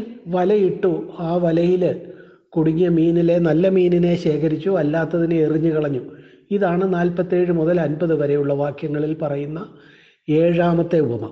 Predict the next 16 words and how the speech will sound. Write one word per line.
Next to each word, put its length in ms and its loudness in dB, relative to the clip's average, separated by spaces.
അപ്പം 180 -4
നോക്കുക, 280 0
കർത്താവ് 400 0
പറഞ്ഞിട്ടുള്ള 580 0
മുപ്പത്തെട്ട് 480 -2
ഉപമ, 240 0
മുപ്പത്തെട്ടിലേറെ 840 -2
ഉപമകളിൽ 580 0
ഏഴെണ്ണം 560 0
ഇവിടെ 300 0
വ്യത്യസ്തമായ 680 0
സാഹചര്യത്തോടുള്ള 760 0
ബന്ധത്തിൽ 400 0
ഇവിടെ 180 0
പറയുന്നു. 420 0
അപ്പോൾ 220 0